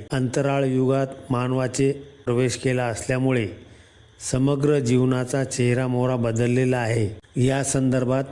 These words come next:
विविध वैज्ञानिक शोधांचे प्रसंगोपचित स्वागत करण्याचे काम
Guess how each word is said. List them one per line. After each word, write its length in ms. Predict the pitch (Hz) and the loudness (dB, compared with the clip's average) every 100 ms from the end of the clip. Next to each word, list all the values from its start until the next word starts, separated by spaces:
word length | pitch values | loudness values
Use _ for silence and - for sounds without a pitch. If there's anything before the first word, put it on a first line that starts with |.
| 131 | 2
विविध 380 | 131 131 143 135 | 4 4 4 2
वैज्ञानिक 720 | 120 120 127 127 127 135 - | 2 2 2 2 2 0 -2
शोधांचे 760 | - 123 127 127 120 127 104 - - - - | -2 0 2 0 0 0 -2 -8 -20 -20 -6
प्रसंगोपचित 880 | 131 127 143 139 135 135 139 - 135 135 - | -4 0 0 2 2 2 0 0 0 0 -8
स्वागत 460 | - 127 127 135 - - - - | -2 -2 0 -2 -4 -14 -16 -6
करण्याचे 480 | 127 127 127 123 139 | -4 0 -2 0 -2
काम 360 | - 139 120 | -2 -4 -4